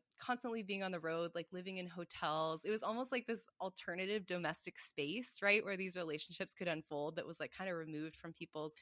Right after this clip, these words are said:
you know, what we would think of as, like, our everyday lives or whatever. And I kind of felt like that was, that was sort of the case in hockey too, where they're basically, like, touring all the time, you know? And so, like, a lot of those relationships happen, like, outside of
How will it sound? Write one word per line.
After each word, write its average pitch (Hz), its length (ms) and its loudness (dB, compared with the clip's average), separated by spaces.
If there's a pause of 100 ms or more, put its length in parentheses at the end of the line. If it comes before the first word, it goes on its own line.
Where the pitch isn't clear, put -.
(140)
you 226 100 6
know, 208 100 10
what 170 140 4
we 220 120 6
would 202 100 6
think 170 140 0
of 151 80 0
as, 156 100 -6
like, 151 100 -2
our 156 160 4
everyday 160 320 -2
lives 143 440 -4
or 190 60 -8
whatever. 196 500 2 (380)
And 220 100 4
I 208 80 10
kind 240 200 6
of 240 80 6
felt 180 140 6
like 185 100 0
that 180 140 4
was, 180 260 -4 (140)
that 190 60 0
was 180 140 -2
sort 233 140 4
of 214 60 2
the 196 80 -2
case - 240 -8
in 165 80 -4
hockey 165 460 -4
too, 151 320 -2
where 170 120 0
they're 175 120 2
basically, 208 420 2
like, 151 240 2
touring 147 560 -2
all 165 160 4
the 156 100 -2
time, 151 500 -4
you 190 120 -4
know? 160 220 2
And 175 160 -4
so, 170 200 4
like, 165 180 2
a 170 60 2
lot 151 220 4
of 165 80 0
those 160 200 -4
relationships 156 600 -6
happen, 156 420 -2
like, 147 240 -8
outside 151 440 -4
of 151 240 -4